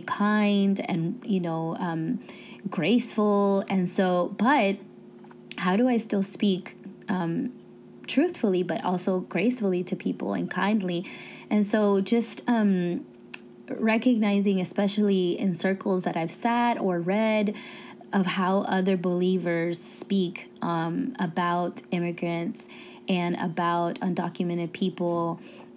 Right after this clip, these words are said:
or even the words that they use that are hurtful. And I am shocked and surprised that they're people that love God. And I'm just like, do they skip over some of these <laughs> passages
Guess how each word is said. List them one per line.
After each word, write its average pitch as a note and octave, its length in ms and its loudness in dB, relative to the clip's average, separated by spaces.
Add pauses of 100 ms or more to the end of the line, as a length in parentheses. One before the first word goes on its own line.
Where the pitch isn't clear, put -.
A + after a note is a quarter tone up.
or G3 120 2
even G3+ 320 4
the F3 120 2
words F3+ 460 0
that F3 180 -2
they E3+ 60 0
use E3+ 320 0
that E3+ 120 -2
are E3 80 -2
hurtful. F3 640 -2
And E3+ 260 -2
I E3+ 380 -2
am F#3+ 100 0
shocked F3+ 500 -2 (120)
and F3 120 -2
surprised F3+ 680 -2
that E3+ 220 -4
they're E3+ 260 0 (300)
people F#3 300 0
that E3+ 180 -4
love F3 220 -2
God. F#3+ 280 2
And F3 140 0
I'm F3+ 100 2
just - 140 -6
like, F#3 140 0
do G3+ 100 2
they A3+ 160 4
skip B3+ 300 0
over B3 300 2
some C4 220 4
of B3+ 100 4
these B3 180 4
<laughs> G#3 100 -4
passages B3 440 2